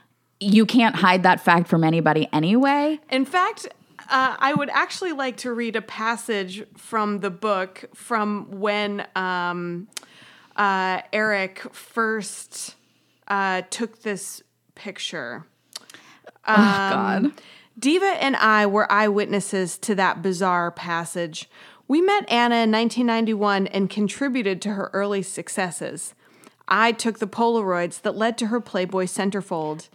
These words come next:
Speaker 1: I mean, what does that mean?
Speaker 2: <sighs> "Diva," it go-, he goes on, <laughs>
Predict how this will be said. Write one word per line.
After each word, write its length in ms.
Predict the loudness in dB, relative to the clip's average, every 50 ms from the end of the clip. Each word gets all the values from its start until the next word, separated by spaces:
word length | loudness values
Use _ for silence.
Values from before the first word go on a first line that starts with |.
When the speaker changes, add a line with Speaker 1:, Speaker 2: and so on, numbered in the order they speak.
| 0
Speaker 1:
I 120 | 2 2 4
mean, 220 | 4 2 4 2 2 2 2
what 380 | 2 4 6 6 4 4 2 2
does 220 | 2 2 4 6
that 200 | 6 6 8 8
mean? 640 | 8 6 8 6 6 4 2 0 0 -2 -2 -4 -6 -6 -8 -14 -18 _ -6
Speaker 2:
<sighs> 760 | -6 -4 -4 -4 -6 -8 -10 -14 -20 -20 -20 -20 -14 -8 -4
"Diva," 600 | 0 2 4 4 4 4 4 4 4 2 0 -2 -4 -8 -8 -2
it 100 | -2 0
go-, 160 | 0 -2 -4 -6 -8
he 220 | -6 -2 0 2
goes 240 | 4 4 4 4 2
on, 280 | 2 0 0 -2 -6 -8 -12 -10 -6
<laughs> 120 | -4 -4